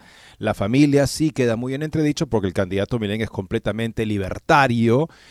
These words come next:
no cree que el matrimonio es una institución natural, eso no tiene sentido para él en su mentalidad minimalista, pero por el mismo libertarismo considera que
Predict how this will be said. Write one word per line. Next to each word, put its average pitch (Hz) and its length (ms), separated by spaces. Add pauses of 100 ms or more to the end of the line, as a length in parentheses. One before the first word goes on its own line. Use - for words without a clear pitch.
(160)
no 120 260
cree 123 380
que 120 80
el 104 100
matrimonio 107 840
es 107 160
una 110 100
institución 104 480
natural, 104 480
eso 104 180
no 101 120
tiene 107 160
sentido 113 420
para 104 240
él 107 80
en 110 120
su - 120
mentalidad 107 580
minimalista, 117 840 (420)
pero 107 360 (680)
por 95 220
el 92 60
mismo 139 280
libertarismo 180 840
considera 107 600
que 113 380